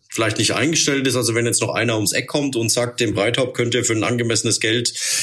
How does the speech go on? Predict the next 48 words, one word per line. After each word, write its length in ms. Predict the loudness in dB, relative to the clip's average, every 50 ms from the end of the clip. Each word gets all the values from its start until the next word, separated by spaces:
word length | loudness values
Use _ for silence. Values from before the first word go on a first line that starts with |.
| -4 -4 -4
bekommen.“ 400 | -2 0 0 2 2 2 2 2
Ich 60 | 2
meine, 140 | 2 0 2
das 120 | 2 2 2
ist 80 | 2
ja 80 | 2 2
auch 100 | 2 2
immer 160 | 2 0 0
die 100 | 0 0
Frage, 360 | 0 0 0 0 0 0 0
Karlsruhe 580 | 0 0 0 0 0 0 0 0 0 0 0 2
ist, 200 | 2 2 2 2
scheint 240 | 2 0 0 0 0
ja 100 | 0 0
wenig 280 | 0 0 0 0 0
gewillt 280 | 0 0 0 0 0 0
zu 100 | 0 0
sein, 420 | 0 0 0 0 0 -2 -2 -4 -4
ihn 200 | -4 -2 -2 -2
ziehen 220 | 0 0 0 0
zu 120 | 0 0
lassen. 440 | 0 0 0 0 0 -2 -2 -6 -10 -16 -20 -20 -20 -20 -20 -20 -20 _ _ -6
Ähnlich 320 | -2 -2 0 0 0 0
wie 60 | -2 -2
Paderborn, 640 | -2 0 0 0 0 0 0 2 2 2 0 0 0
wo 140 | 0 2 2
ja 100 | 2 2
Ron 220 | 2 0 0 0
Schallenberg 520 | 2 2 2 2 2 2 0 0 0 2
auch 200 | 0 0 0 0
im, 260 | 0 0 0 0 -2 -2
ein 140 | -2 -2
Thema 300 | 0 0 2 2 2 0
beim, 420 | 0 0 2 2 2 0 0 0 -2
beim 160 | -2 0 0
F 160 | 0 0 0
C 140 | 0 0 0
A 180 | 0 0 0 0
wohl 300 | 0 0 0 0 -2 -2
gewesen 560 | -4 -4 -2 0 0 2 2 0 0 0 0
war. 360 | 0 0 2 0 -2 -4 -6 -10 -12 -12 -14 -14 -10 -4
Aber 180 | -2 0 0 2
da 100 | 0 0
hat 120 | 0 0
ja 80 | 0 0
der 100 | 0 0
Manager 640 | 0 0 0 0 0 0 0 0 0 0 0 2
Weber 440 | 0 0 0 0 0 0 0 -2